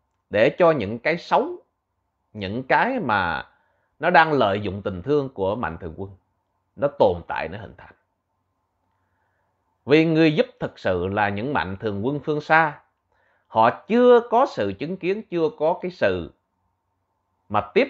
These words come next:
cận cái sự thật như thế này. Họ, họ vô tình họ giúp, vô hình chung là tiếp tay cho những đám YouTube đang mượn những hình ảnh của một số kẻ dày mặt để làm cái chuyện sằng bậy, để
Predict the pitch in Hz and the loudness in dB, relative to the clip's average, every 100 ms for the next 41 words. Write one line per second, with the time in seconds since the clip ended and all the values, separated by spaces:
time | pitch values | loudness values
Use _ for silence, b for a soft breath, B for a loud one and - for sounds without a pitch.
0 | - 120 95 98 - 165 226 113 95 - | 0 0 0 -2 -2 -2 0 -4 -4 -6
1 | 117 123 95 80 - _ _ - 80 76 | -8 -8 -10 -12 -20 _ _ -20 -18 -14
2 | 64 - _ _ 92 104 165 190 - 98 | -14 -16 _ _ -6 2 4 6 4 0
3 | 87 95 123 - _ _ 117 190 226 226 | -2 -6 -8 -12 _ _ 2 6 8 8
4 | 202 147 135 202 220 - _ _ 104 - | 4 0 0 0 -2 -8 _ _ -8 -6
5 | - 233 - - 156 156 139 151 151 101 | -2 -2 -2 0 2 0 0 2 2 0
6 | 104 113 165 208 151 151 151 170 156 - | -2 -2 -2 -2 -2 -2 4 4 4 -2
7 | _ _ _ _ _ - 131 175 185 170 | _ _ _ _ _ -4 6 6 6 0
8 | 127 107 123 113 143 104 85 98 156 196 | 0 0 -2 -6 -6 -8 -8 -8 -12 -14
9 | _ _ _ _ _ _ _ _ _ _ | _ _ _ _ _ _ _ _ _ _
10 | _ _ - 127 180 135 - 185 226 135 | _ _ 2 4 6 4 2 2 4 4
11 | 117 151 143 139 120 120 110 _ _ _ | 2 4 4 4 4 0 -2 _ _ _
12 | _ _ - 110 143 135 113 107 147 - | _ _ -2 0 4 6 4 2 -6 -6
13 | 95 92 107 90 71 69 - _ - 117 | -8 -8 -10 -8 -10 -10 -18 _ -8 -6